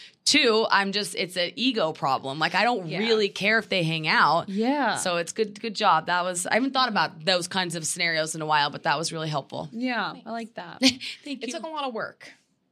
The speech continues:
Speaker 3: Proud of you, Lana.
Speaker 2: Thank
Speaker 1: Yeah.
Speaker 2: you.
Speaker 3: All right, show us that ad,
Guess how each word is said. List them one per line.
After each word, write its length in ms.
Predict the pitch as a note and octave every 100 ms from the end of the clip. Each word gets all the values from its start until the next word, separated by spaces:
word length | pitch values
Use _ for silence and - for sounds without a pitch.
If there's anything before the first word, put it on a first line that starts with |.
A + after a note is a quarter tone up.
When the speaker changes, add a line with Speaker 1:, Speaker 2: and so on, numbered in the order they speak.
| _
Speaker 3:
Proud 180 | - B3+
of 40 |
you, 100 | G3+
Lana. 360 | F3+ F3+ F#3 F#3
Speaker 2:
Thank 220 | B3 G#3
Speaker 1:
Yeah. 220 | G3+ - -
Speaker 2:
you. 60 | - _ _ _ - - - -
Speaker 3:
All 60 | A3+
right, 200 | G3+ G#3
show 280 | - A#3
us 260 | A#3 A3+ - -
that 260 | G#3 G3+ -
ad, 560 | G#3+ G#3+ F#3 F3 D#3+